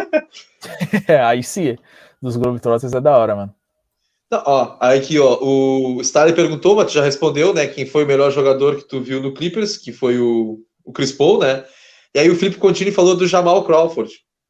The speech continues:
Speaker 2: Pô, tu, tu falou um pouco do Crawford também, né? Do, do, do estilo de jogo dele. E aí o Stanley te pergunta: quem é que tu odeia mais, o Lakers ou o Passo Zero?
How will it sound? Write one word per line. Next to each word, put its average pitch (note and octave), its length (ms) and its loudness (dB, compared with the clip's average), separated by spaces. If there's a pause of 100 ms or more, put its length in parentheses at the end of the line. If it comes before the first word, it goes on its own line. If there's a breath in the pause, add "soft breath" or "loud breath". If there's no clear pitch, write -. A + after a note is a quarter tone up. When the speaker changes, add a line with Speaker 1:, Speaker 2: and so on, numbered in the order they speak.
(460)
Speaker 2:
Pô, C#3+ 100 -2
tu, C3 220 -14
tu - 120 -18
falou D#3 260 2
um E3 40 0
pouco E3 220 2
do C#3 80 -6
Crawford C#3 420 -2
também, B2+ 280 -4
né? A#2+ 240 -8 (260)
Do, G#2+ 400 -12 (640)
do, A2+ 260 2
do A2 80 -2
estilo D#3 360 -2
de C3+ 80 -6
jogo C#3 280 2
dele. C3+ 400 2 (220 soft breath)
E A#2+ 80 -12 (100)
aí F3 140 4
o F3 60 6
Stanley E3 340 2
te E3+ 80 -6
pergunta: D3+ 500 -4 (460)
quem E3 120 2
é G3 40 0
que - 80 -6
tu G3 80 2
odeia F3 240 2
mais, D#3 400 2
o C3 180 -4
Lakers E3+ 640 2
ou E3+ 160 6
o E3+ 80 0
Passo E3+ 280 0
Zero? C3 480 0